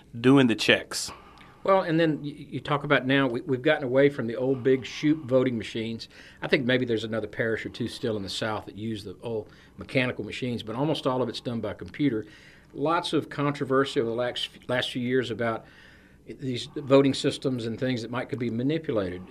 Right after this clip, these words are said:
Speaker 2: To explain to the listeners that might have a concern about that, the computers are not wired to any server where somebody could infiltrate the system. Talk about the redundancies and the protections that are in place.
Speaker 1: So one thing that I found out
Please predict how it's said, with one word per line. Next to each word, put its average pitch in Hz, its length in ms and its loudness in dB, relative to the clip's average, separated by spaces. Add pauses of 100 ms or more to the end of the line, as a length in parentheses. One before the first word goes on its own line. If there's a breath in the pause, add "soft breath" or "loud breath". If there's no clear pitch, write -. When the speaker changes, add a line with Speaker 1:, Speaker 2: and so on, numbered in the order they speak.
(120)
Speaker 2:
To - 180 -2
explain 220 520 0
to 165 100 0
the 127 100 0
listeners 113 640 -2
that 117 140 -4
might 147 180 0
have 151 160 4
a 143 60 0
concern 147 480 -4
about 92 260 -6
that, 80 160 -14 (360 soft breath)
the 147 100 -2
computers 175 420 -2
are 151 60 2
not 165 340 0
wired 143 580 8
to 127 160 -2
any 135 240 2
server 135 760 0 (200 soft breath)
where 143 140 4
somebody 160 340 4
could 143 220 -2
infiltrate 151 580 -2
the - 80 -12
system. - 340 -6
Talk 285 300 2
about 180 340 4
the 127 60 -2
redundancies 139 800 0
and 123 60 -2
the 110 40 -4
protections 117 600 -2
that 120 100 -2
are 117 80 -2
in 110 140 -4
place. - 420 -10 (140)
Speaker 1:
So - 280 0
one 131 360 0
thing 127 540 0
that 110 180 0 (120)
I 120 120 10
found 117 360 6
out 113 280 4